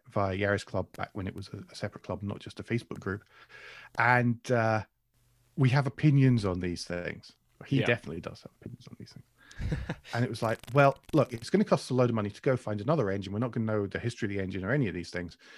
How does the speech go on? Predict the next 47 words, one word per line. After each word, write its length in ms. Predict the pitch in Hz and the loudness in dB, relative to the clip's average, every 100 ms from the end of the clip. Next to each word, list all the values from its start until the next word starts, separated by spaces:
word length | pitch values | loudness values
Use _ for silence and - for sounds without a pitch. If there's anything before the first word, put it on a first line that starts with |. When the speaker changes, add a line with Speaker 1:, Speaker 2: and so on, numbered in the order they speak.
| - | -14
Speaker 1:
So 140 | - | -6
why 140 | 110 196 | 6 6
don't 100 | 208 | 6
we 60 | |
spend 280 | 147 143 135 | 2 2 2
a 40 | 110 | 2
little 460 | 123 170 214 262 | 6 6 6 4
more 220 | 196 156 123 | 6 8 6
money 440 | 113 107 95 - _ _ _ _ _ _ - | 4 2 -2 -4 _ _ _ _ _ _ -8
Speaker 2:
Yeah. 340 | 113 113 131 - - - - - - - | -2 0 0 -4 -16 -16 -16 -20 -20 -4
<laughs> 400 | - - - - | -4 -4 -8 -4
Speaker 1:
and 160 | 175 175 | 0 0
put 320 | - 139 - | 4 4 4
in 340 | 117 117 117 117 - | 2 2 0 -6 -4
the, 500 | 127 120 117 117 - | 0 2 2 0 -2
uh, 80 | 117 | -6
two 180 | - 131 | 0 2
Z 220 | 135 214 | 4 4
Z?" 140 | 120 85 - _ _ _ _ _ - - | 2 -4 -6 _ _ _ _ _ -20 -14
Speaker 2:
Yeah. 180 | 101 101 | -6 -2
Speaker 1:
Uh, 220 | 120 113 - _ | 0 -2 -6 _
so 400 | - - 120 120 - - | -4 2 4 2 -2 -2
out 320 | 123 120 - | 0 2 0
of 120 | 110 | 0
the 340 | 117 113 110 107 | 2 2 2 -2
Corolla 320 | - 113 107 | -2 0 0
T 180 | - 104 | -4 -6
Sport 280 | - 101 | -4 -4
and 80 | 107 | -4
the 40 | 104 | -6
Celica 380 | - 196 175 - | -2 -2 -2 -4
T 140 | 92 | -6
Sport, 300 | - 80 87 | -6 -8 -6
Gen 200 | 117 104 | -6 -4
seven 240 | - 98 95 | -4 -6 -4
Speaker 2:
Yeah, 220 | 123 117 | -4 -2
I 40 | |
thought 220 | - 135 | -2 -4
so. 140 | - 180 | -4 -6
Speaker 1:
Celica 160 | 190 - | -6 -4
T 100 | 110 | -4
Speaker 2:
Yeah. 60 | |
Speaker 1:
Sport, 160 | 98 92 | -2 -4
the 80 | 110 | -2
pointy 380 | - 123 - | 0 2 0
one, 200 | 80 78 | -6 -8
yeah. 80 | - | -10